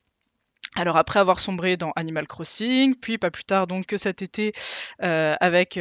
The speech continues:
Breath of the Wild, j'ai souhaité prendre des vacances de la quête de Link et Zelda, et Mario a su être là au bon moment. Déjà, ce jeu a su me faire du pied. Sérieux, une transformation en éléphant soit mon animal favori. Bien joué,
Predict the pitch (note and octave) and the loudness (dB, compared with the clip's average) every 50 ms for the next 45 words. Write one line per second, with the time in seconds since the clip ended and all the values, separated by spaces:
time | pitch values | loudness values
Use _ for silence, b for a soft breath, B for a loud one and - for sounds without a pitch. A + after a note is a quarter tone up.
0 | E3 D3+ E3+ D#3 F3 - - F3 D3+ - D3+ D3 E3+ F#3+ A3+ B3+ B3+ G#3+ B3 - | -4 -4 -4 -6 -6 -6 -6 -10 -10 -8 -4 0 4 4 4 4 4 2 0 -2
1 | - F#3+ - B3 D4+ - - - B3+ A3 - G#3 A3+ - - B3 B3 A#3 G3 F3+ | 0 -2 -2 -2 -2 -2 -2 -2 -2 -2 0 -4 -4 -4 -2 -2 -2 0 0 -2
2 | F3 E3+ - - G#3 A3+ A#3 - - G3+ F3 D#3+ E3 - - G#3+ F3+ - F3 E3 | -4 -4 -2 -2 -2 -2 -2 -2 -4 -4 -4 -4 -4 -4 -4 -4 -4 -6 -8 -6
3 | G3+ A3+ - - A3 F#3+ E3 D#3 D3+ D#3 F3 G3 - B B B B B B B | -6 -6 -2 -2 -2 -2 -4 -6 -4 0 0 0 0 B B B B B B B
4 | B B B B B B B _ _ - F4 F4+ F4+ D#4+ C4+ G#3+ G3 E3+ F3 - | B B B B B B B _ _ 4 6 6 6 6 4 4 2 0 -4 -6
5 | - - B3 A#3 - - G#3+ F#3 - F#3 F#3+ - - _ D#4+ D#4 C4+ C4+ B3 A3 | -4 -4 0 0 2 0 0 -2 0 -2 -2 -2 2 _ 2 4 4 4 4 4
6 | F#3+ F3 D#3+ - - - - - _ _ _ _ _ _ _ G#3 F3+ E3 F3 F3+ | 2 0 -4 -6 -10 -12 -18 -20 _ _ _ _ _ _ _ -12 -10 -6 -6 -4
7 | E3+ E3 G3 G#3 A#3 B3 B3+ C4+ C4+ B3+ - - - A#3 G3+ G3+ C4 C4+ B3+ - | -2 4 6 6 8 8 6 4 2 0 -2 0 0 0 2 2 2 2 2 0
8 | - A3 G3+ - A3 G#3 F3 E3 - _ - - - A#3+ C#4 F#4+ G#4 - _ - | -2 -2 0 2 2 2 0 -4 -6 _ -2 -2 0 0 -2 -4 -6 -10 _ -4
9 | - - - G#3 F#3+ F#3 F3 E3 D#3+ - - A3 G#3 - A#3 A3 G3+ G3 - A3+ | 0 2 2 2 2 2 -2 -4 -6 -4 -4 -2 0 0 2 2 2 2 2 0
10 | G#3 F#3+ F3 E3 F3 F3 - - G#3+ A3 G#3+ - G3+ F3+ E3+ D#3+ D#3+ E3 F3+ F#3 | 0 0 0 -2 -2 -4 -2 0 0 0 0 -2 -4 -4 -4 -6 -4 -4 -4 -4
11 | F#3+ F#3 F#3 - - G3 F3+ D#3+ D#3 D#3+ E3 G3+ - - - _ _ _ _ _ | -2 -4 -4 -4 -4 -6 -6 -4 -4 -4 -4 -6 -8 -14 -18 _ _ _ _ _
12 | _ F3 F3 F3+ G#3 - - E3+ E3 - | _ -10 -6 -6 -6 -6 -6 -6 -6 -6